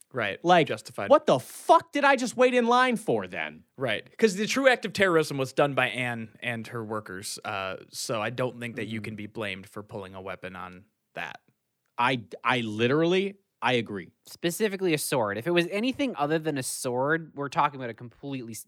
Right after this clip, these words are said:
Speaker 3: different set of circumstances.
Speaker 1: I don't know. I would go up to a sm-, like, a handgun.
Speaker 2: I would go, I would
Speaker 3: Hmm.
Speaker 2: also go up to a handgun for that one. Like, if I pulled a handgun on the Auntie Anne's worker because they told me, like,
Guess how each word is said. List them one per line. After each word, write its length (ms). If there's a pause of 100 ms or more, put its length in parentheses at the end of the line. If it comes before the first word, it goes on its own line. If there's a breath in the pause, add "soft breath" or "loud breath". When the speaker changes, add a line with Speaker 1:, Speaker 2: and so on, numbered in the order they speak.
Speaker 3:
different 360
set 160
of 80
circumstances. 1000
Speaker 1:
I 120
don't 140
know. 140
I 180
would 160
go 140
up 140
to 100
a 40
sm-, 200 (100)
like, 180
a 40
handgun. 460 (440)
Speaker 2:
I 140
would 160
go, 180
I 240
would 120
Speaker 3:
Hmm. 40
Speaker 2:
also 220
go 180
up 140
to 120
a 60
handgun 520
for 120
that 240
one. 220
Like, 160
if 100
I 120
pulled 260
a 40
handgun 540
on 120
the 120
Auntie 340
Anne's 200
worker 280
because 340
they 140
told 260
me, 140
like, 180